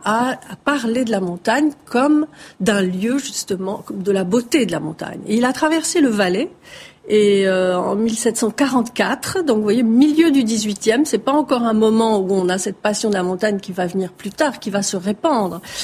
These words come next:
Et donc il traverse le Valais et il dit des choses qui sont incroyables pour l'époque, c'est-à-dire que c'est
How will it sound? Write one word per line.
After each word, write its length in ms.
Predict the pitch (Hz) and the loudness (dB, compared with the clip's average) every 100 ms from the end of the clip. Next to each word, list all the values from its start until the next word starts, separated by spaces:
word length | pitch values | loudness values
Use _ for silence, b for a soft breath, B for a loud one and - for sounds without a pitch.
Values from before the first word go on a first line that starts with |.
| B B | B B
Et 80 | 226 | 0
donc 220 | 285 302 | 2 2
il 80 | 233 | -2
traverse 480 | - 285 320 330 254 | 0 2 2 0 0
le 100 | 220 | 0
Valais 440 | 196 190 196 302 - B B | 2 0 0 -4 -10 B B
et 280 | 254 330 - | 2 2 2
il 320 | 254 233 175 | 2 2 0
dit 220 | 170 302 285 | -4 -6 -2
des 140 | 220 | 0
choses 320 | - 302 311 | 0 0 -2
qui 100 | - | -4
sont 240 | 208 196 185 | -6 -4 -4
incroyables 480 | 180 - 196 247 | -4 -2 0 0
pour 140 | 233 180 | -2 -4
l'époque, 400 | 170 - 302 370 | -4 -2 -2 0
c'est-à-dire 540 | 214 196 180 302 - | -2 -2 -4 -4 -4
que 100 | - | -6
c'est 280 | 190 285 311 | -4 -2 -2